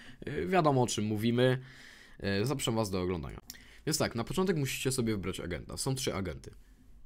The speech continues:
Panda Buy, Hago Buy i C S S Buy. Ja używam Hago Buy'a, dlatego że po prostu mają, pierwsza sprawa,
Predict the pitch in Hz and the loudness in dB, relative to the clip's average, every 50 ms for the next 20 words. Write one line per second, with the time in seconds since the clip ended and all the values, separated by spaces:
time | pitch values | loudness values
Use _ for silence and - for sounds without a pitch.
0 | - - 151 160 165 160 160 151 160 151 147 143 143 - - - - - - - | -2 2 4 4 6 6 6 8 8 6 6 4 2 -4 -18 -20 -20 -20 -20 -20
1 | - - - - _ _ - - 120 120 120 123 120 120 117 110 104 104 - - | -20 -20 -20 -20 _ _ -4 0 2 2 4 4 4 4 4 2 2 0 -4 -12
2 | - - 104 - 120 110 104 - 95 90 82 78 - - - - - - - - | -8 -6 -2 2 2 2 2 2 -2 -6 -6 -8 -10 -12 -14 -16 -20 -20 -20 -20
3 | - - - - - 139 170 190 170 151 143 123 110 113 110 104 98 87 85 87 | -20 -20 -8 0 4 6 8 8 6 6 4 2 2 2 2 0 0 0 0 0
4 | 95 98 104 110 - - 98 104 110 107 - 117 104 117 110 104 113 98 - 101 | 2 2 0 0 -2 -4 -4 -4 -2 0 2 2 2 2 0 0 -2 -4 -4 -4
5 | - 107 107 - - - 104 101 95 95 90 82 - - - - - - - - | -4 -4 -4 -4 -2 -2 0 0 0 0 -2 -4 -6 -10 -14 -20 -20 -20 -20 -20
6 | - - - - - - 123 - - - - - 82 80 80 - | -20 -20 -20 -12 -4 -2 -2 0 0 -2 -4 -4 -4 -4 -4 -8